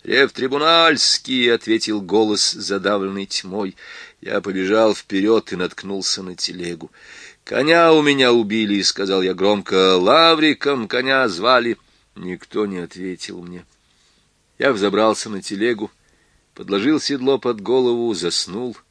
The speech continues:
и проспал до рассвета, согреваемый прелым сеном и телом Ивана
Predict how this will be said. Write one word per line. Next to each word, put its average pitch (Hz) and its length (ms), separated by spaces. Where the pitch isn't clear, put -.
и 113 100
проспал 156 580
до 98 120
рассвета, 95 840
согреваемый 92 800
прелым 87 400
сеном 107 640
и 85 60
телом 156 640
Ивана 120 840